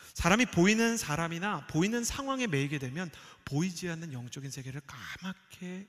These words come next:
잊어버리기 때문이죠. 수도관이 고장나면 아무리 수도꼭지를 바꿔 달아봐야 물이 안 나와요.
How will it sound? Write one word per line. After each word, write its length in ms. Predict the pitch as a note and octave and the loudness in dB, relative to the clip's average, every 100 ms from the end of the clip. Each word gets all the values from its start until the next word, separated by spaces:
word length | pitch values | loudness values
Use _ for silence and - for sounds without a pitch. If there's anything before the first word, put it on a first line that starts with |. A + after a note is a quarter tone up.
| _ | _
잊어버리기 440 | - A#2+ A#2 A2+ | -10 -8 -10 -12
때문이죠. 540 | A2 A2 A2 G2+ - D#2+ G#2 _ _ _ _ _ _ _ - - - | -16 -20 -20 -20 -20 -20 _ _ _ _ _ _ _ _ -20 -18 -4
수도관이 440 | - C4+ C4+ B3+ | 0 6 6 6
고장나면 460 | F3+ F3+ F3 F#3 F#3 | 6 2 2 0 0
아무리 360 | B2+ F3 A#3+ B3 | 4 4 6 4
수도꼭지를 680 | - C4+ B3+ - A#3 A3+ G3 | 2 -2 -2 -2 2 4 2
바꿔 340 | - - A3+ | 0 0 2
달아봐야 460 | F3+ E3 D3+ D3+ G3+ | 4 4 4 4 4
물이 200 | D3 G#3 | 4 4
안 160 | C#3+ D#3 | 4 2
나와요. 500 | G3 C3 G#2 G#2 | 0 -2 -6 -14